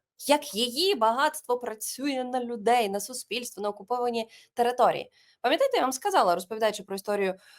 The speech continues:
е, м, з прильотами в Горлівці, що ми подивимось, як люди насправді допомагають Україні, як вони ненавидять російську окупацію. Тож, власне, ще чуть-чуть, ще зовсім трошки, і, їй Богу, ми побачимо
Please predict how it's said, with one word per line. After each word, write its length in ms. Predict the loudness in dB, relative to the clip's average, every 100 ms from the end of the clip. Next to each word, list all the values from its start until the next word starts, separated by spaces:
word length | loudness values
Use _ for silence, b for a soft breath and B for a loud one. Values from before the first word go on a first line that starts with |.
| b -2
е, 60 |
м, 640 | 2 2 0 -6 -8 -8 -12 _
з 280 | -14 -8 -4
прильотами 420 | 0 0 2 -2
в 40 |
Горлівці, 500 | 0 4 4 2 -2
що 140 | -2 0
ми 80 | 0
подивимось, 560 | 0 2 4 2 0 b b _ -12 -2
як 280 | 0 2 0 -4 _ _ -6
люди 280 | 0 2 2
насправді 380 | 0 2 0 0
допомагають 640 | -4 0 0 2 0 0
Україні, 480 | -4 2 2 4 0
як 140 | -2
вони 160 | 0 0
ненавидять 1300 | 4 4 2 0 4 6 6 2 -4 0 0 0 -6 b b -6
російську 420 | -4 -4 -4 -4
окупацію. 580 | -2 0 2 0 -4 -20 -6
Тож, 140 | 0
власне, 340 | 2 4 2 -2 B B B
ще 300 | 2 4 4
чуть-чуть, 520 | 2 0 2 0 2
ще 260 | -2 -2
зовсім 340 | 0 0 0 0
трошки, 420 | 0 -2 -2 -4
і, 200 | -2 -2
їй 180 | 0 0
Богу, 280 | 2 0 0
ми 100 | 0
побачимо 680 | 4 6 6 4 4 2